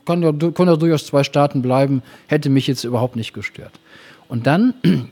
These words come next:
Klassiker, Abschlussfahrt, ähm, mit der Schu-, mit dem, äh, Aggertal-Gymnasium nach Berlin.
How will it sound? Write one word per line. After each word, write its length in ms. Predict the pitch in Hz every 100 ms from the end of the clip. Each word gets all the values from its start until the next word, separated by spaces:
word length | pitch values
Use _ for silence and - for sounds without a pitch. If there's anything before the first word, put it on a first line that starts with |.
| -
Klassiker, 640 | 120 143 - 202 196 196 -
Abschlussfahrt, 1000 | - 180 - 180 - 165 156 151 - - 131
ähm, 260 | 123 123
mit 160 | 113 120
der 100 | 113
Schu-, 180 | - 120
mit 220 | 120 117
dem, 240 | 117 113 107
äh, 40 | 92 101 90
Aggertal-Gymnasium 1000 | 127 156 151 143 135 127 123 127 117 120
nach 160 | 110 107
Berlin. 320 | - 98 71